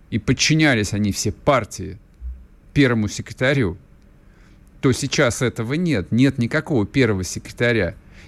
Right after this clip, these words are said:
И губернатор — это совсем не первый секретарь. Вот,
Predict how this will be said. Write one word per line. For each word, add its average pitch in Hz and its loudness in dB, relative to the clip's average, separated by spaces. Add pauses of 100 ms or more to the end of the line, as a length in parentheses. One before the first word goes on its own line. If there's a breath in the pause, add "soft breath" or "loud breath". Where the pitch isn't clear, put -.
И 117 -2
губернатор — 131 2
это 113 -4
совсем 131 0
не 147 2
первый 123 2
секретарь. 139 -6 (420)
Вот, 95 -6